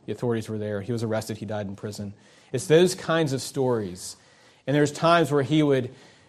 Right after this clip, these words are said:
uh, be being chased on a horseback and actually go off into the sea trying to get away. Uh,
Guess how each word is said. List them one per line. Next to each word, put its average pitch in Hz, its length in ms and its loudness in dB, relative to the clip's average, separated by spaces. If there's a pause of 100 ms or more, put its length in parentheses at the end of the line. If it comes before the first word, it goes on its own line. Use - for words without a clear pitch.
(140)
uh, 120 320 2 (240)
be 135 400 0 (200)
being 127 220 0
chased 147 440 2
on 131 140 0
a - 20 -2
horseback 131 560 -2
and 127 100 -4
actually 135 340 -2
go 123 180 2
off 120 240 2
into 127 180 -4
the 123 100 -10
sea 92 520 -6 (280)
trying 113 360 -6
to - 100 -6
get 120 100 -2
away. 104 340 -4 (180)
Uh, 104 240 -8